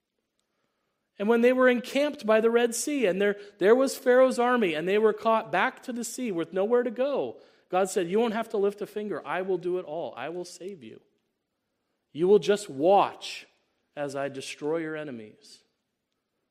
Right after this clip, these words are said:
And when they cried out, "We're gonna die of hunger in the wilderness," he sent manna from heaven. When they cried out, "We're gonna die of thirst," he brought water forth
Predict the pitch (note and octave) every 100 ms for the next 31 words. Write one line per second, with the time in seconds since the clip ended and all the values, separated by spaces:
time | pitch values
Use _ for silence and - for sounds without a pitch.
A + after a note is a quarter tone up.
0 | _ _ _ _ _ _ _ _ _ _
1 | _ D#3 E3 E3 - F#3 F#3+ G3 D#3 D3+
2 | E3 E3 C3+ C3+ D3 F3+ F3 - F#3 F#3+
3 | C#3+ B2 C3 C#3 D#3 C#3 A#2 - B2+ -
4 | C#3 B2+ C3 D3 D3 C#3+ C#3 D3 B2+ -
5 | _ C#3 C3 - D3+ D#3+ E3 D3 C#3 D3+
6 | B2 A#2+ C#3 D#3 D3+ - D#3+ D3 - A#2
7 | B2 B2 A#2 C3 D3+ - C#3 C#3+